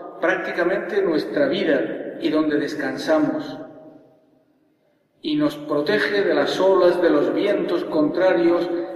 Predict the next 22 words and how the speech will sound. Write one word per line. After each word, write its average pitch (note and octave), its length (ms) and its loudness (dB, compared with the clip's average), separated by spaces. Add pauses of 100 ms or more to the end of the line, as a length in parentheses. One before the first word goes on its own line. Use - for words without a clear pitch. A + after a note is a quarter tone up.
y D#3+ 80 0
de D3+ 100 0
las D#3 200 2
dificultades E3+ 800 0
que D#3+ 160 -2
nos C#3 180 -2
llevan D#3 360 0
a D3 60 0
veces D#3 500 -4 (600)
a D#3 140 2
estropear D3+ 840 0
prácticamente D3+ 800 -2
la C3+ 160 -6
paz C#3+ 300 -2
de C#3 80 -4
nuestra C3 440 -6
alma. - 640 -14 (2750)
Por - 160 -2
eso D#3 300 -2
no D3 160 -2
es D3+ 160 -4
extraño - 540 -6